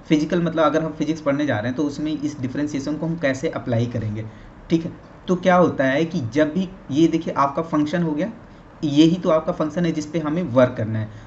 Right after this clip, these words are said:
और ये function आपका किसके साथ change हो रहा है? ये देखिए एक्स, तो नीचे आपका वेरिएबल है, ऊपर क्या है? फंक्शन।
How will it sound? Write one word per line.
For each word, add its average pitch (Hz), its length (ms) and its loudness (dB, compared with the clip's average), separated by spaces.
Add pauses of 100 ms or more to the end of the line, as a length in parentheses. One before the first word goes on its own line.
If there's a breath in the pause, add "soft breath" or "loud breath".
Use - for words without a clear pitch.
(160 loud breath)
और 147 120 4
ये 165 160 0
function 175 340 -2
आपका 160 240 0
किसके 170 300 -4
साथ 170 200 -2
change 165 320 0
हो 147 40 2
रहा 143 120 0
है? 156 180 -2
ये 143 120 4
देखिए 147 400 -2
एक्स, 117 280 0 (180)
तो 147 80 0
नीचे 160 400 2
आपका 156 280 2
वेरिएबल 147 500 4
है, 170 100 4
ऊपर 151 260 0
क्या 151 160 0
है? 165 120 -4
फंक्शन। 127 420 -2